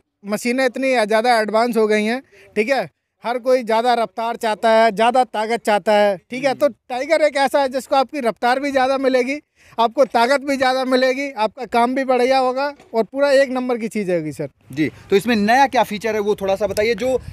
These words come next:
Speaker 2: इंजन का मेन पार्ट होता है, दिल होता है, जो पूरी किसी मशीनरी का, वहीं से हम स्टार्ट करना चाहेंगे।
Speaker 1: हाँ, सबसे पहले हम आपको किसान भाइयों को जो बताना चाहेंगे,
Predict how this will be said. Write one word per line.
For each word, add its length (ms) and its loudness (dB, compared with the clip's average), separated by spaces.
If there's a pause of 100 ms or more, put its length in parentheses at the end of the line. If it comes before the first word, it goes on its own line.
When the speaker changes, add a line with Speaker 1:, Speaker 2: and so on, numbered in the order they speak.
(120)
Speaker 2:
इंजन 380 -2
का 140 -6
मेन 340 -2
पार्ट 320 0
होता 180 0
है, 60 0
दिल 220 0
होता 260 2
है, 80 4
जो 100 0
पूरी 240 -6
किसी 240 -6
मशीनरी 480 -4
का, 100 2
वहीं 220 0
से 120 0
हम 80 -2
स्टार्ट 260 -2
करना 200 -4
चाहेंगे। 260 0
Speaker 1:
हाँ, 160 4
सबसे 300 0
पहले 240 2
हम 200 0
आपको 300 -2
किसान 320 -4
भाइयों 300 0
को 80 0
जो 120 -2
बताना 360 -2
चाहेंगे, 360 0